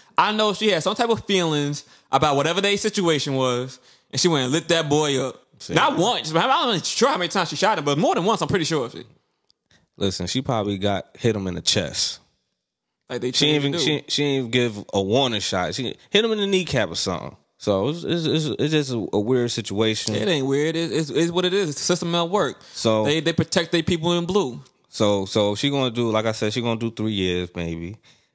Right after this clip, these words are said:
Speaker 2: She gonna get out, probably be on a little probation bull crap, and then she gonna, she gonna live, she,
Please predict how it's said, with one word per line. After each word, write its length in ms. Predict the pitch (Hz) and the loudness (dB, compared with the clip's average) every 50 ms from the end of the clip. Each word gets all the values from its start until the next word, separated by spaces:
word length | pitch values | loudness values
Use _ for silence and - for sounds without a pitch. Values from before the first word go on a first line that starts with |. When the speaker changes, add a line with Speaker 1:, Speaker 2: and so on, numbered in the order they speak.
| _ _ _ _ _ _ _ | _ _ _ _ _ _ _
Speaker 2:
She 140 | - 95 | -4 -2
gonna 180 | 92 98 95 95 | 0 0 0 0
get 180 | 95 101 92 85 | 0 0 0 0
out, 400 | 82 82 82 82 80 - - _ | -2 -2 -4 -4 -4 -6 -8 _
probably 240 | - 95 92 92 90 87 | -2 0 0 0 0 -2
be 120 | 92 92 | -4 -4
on 240 | 92 92 92 92 90 | -2 -2 -2 -2 -2
a 20 | 90 | -4
little 160 | 92 92 85 | -4 -4 -4
probation 640 | - - 95 92 90 - 85 87 87 - - 87 82 | -2 -2 -2 -2 -2 -2 -2 -2 -2 -4 -6 -6 -4
bull 260 | 82 82 82 82 80 | -2 -2 -2 -2 -4
crap, 380 | - - 80 82 82 87 82 - _ - - _ _ _ _ _ _ _ _ _ | -6 -6 -6 -4 -4 -4 -6 -8 _ -20 -20 _ _ _ _ _ _ _ _ _
and 100 | - 92 | -8 -6
then 100 | 95 98 | -4 -2
she 140 | 98 - 113 | -2 -2 -2
gonna, 300 | 120 117 117 120 120 123 | -2 0 -2 -2 -2 -4
she 100 | - - | -6 -4
gonna 220 | 135 131 131 131 131 | -2 -2 0 0 0
live, 260 | 139 139 139 139 135 | 0 0 0 -2 -4
she, 180 | - - - | -8 -12 -12